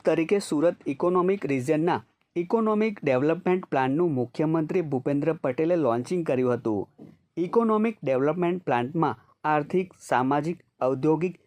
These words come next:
શૈક્ષણિક, રોડ કનેક્ટિવિટીના વિવિધ વિકાસલક્ષી માપદંડોનો સમાવેશ કરવામાં આવ્યો છે. ત્યારે કેન્દ્ર સરકાર દ્વારા ગ્રોથ હબ તરીકે સુરત અને તેની આસપાસના નવસારી, ભરૂચ, ડાંગ, તાપી તથા વલસાડ જિલ્લાઓને ગ્રોથ હબ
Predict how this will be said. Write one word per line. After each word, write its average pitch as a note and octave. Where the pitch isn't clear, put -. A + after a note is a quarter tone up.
શૈક્ષણિક, E3
રોડ E3+
કનેક્ટિવિટીના E3
વિવિધ D3+
વિકાસલક્ષી C#3+
માપદંડોનો C#3
સમાવેશ G3
કરવામાં F3+
આવ્યો A#2+
છે. A2+
ત્યારે F3
કેન્દ્ર C#3+
સરકાર C#3+
દ્વારા C#3+
ગ્રોથ C3+
હબ C#3
તરીકે C3
સુરત A3
અને G3+
તેની F#3+
આસપાસના C3
નવસારી, C#3
ભરૂચ, C#3+
ડાંગ, C3+
તાપી A#2+
તથા D3
વલસાડ D#3+
જિલ્લાઓને D3
ગ્રોથ F#3
હબ G#3+